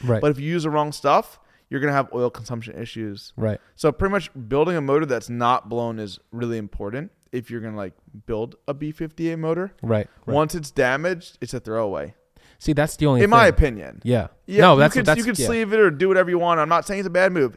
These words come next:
Speaker 2: It might be better. I've heard on F eighties, I know a few people that sleeved F eighty motors,
Speaker 1: Yeah.
Speaker 2: and they swear that it was better because otherwise you're stuck to buying pistons that you hope match the piston to wall clearance. Whereas
Speaker 1: Right.
Speaker 2: normally you'll hone and bore the motor out to match.
Speaker 1: Right.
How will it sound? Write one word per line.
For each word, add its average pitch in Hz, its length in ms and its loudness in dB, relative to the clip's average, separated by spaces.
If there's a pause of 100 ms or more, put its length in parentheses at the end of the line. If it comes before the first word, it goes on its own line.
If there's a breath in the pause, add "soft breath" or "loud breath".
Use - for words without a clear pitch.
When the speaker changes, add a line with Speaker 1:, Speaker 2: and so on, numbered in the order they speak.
Speaker 2:
It 190 120 -4
might 120 280 -8
be 143 100 -12
better. - 400 -12 (300)
I've 160 120 0
heard 220 120 2
on 196 80 2
F 151 180 -2
eighties, 151 400 -6
I 123 60 -10
know 165 160 -2 (160)
a - 60 -12
few 151 120 -16
people 156 220 -4
that 131 240 -4 (380)
sleeved 151 340 0
F 135 140 0
eighty 127 160 0
motors, 175 340 -2
Speaker 1:
Yeah. 135 140 0
Speaker 2:
and 139 100 -4
they 147 140 -2
swear 139 720 0 (300 soft breath)
that 139 100 2
it 135 80 0
was 127 100 -2
better 123 460 0 (220 soft breath)
because 147 380 2 (360)
otherwise 190 340 6
you're 170 100 -4
stuck 170 200 -2
to 160 60 -6
buying 143 280 2
pistons 147 420 -10
that 123 60 -10
you 120 100 -6
hope 127 220 -4
match 117 340 -8
the 117 80 -16
piston 123 320 -12
to 110 40 -8
wall 104 180 -6
clearance. 165 480 -12
Whereas 104 200 2
Speaker 1:
Right. 101 80 -4
Speaker 2:
normally 147 180 -2
you'll 123 120 -2
hone 135 280 -8
and 135 140 -6
bore 123 160 -2
the 120 80 -8
motor 113 240 -4
out 120 220 -2
to 131 60 -10
match. 120 520 -6
Speaker 1:
Right. 104 200 -2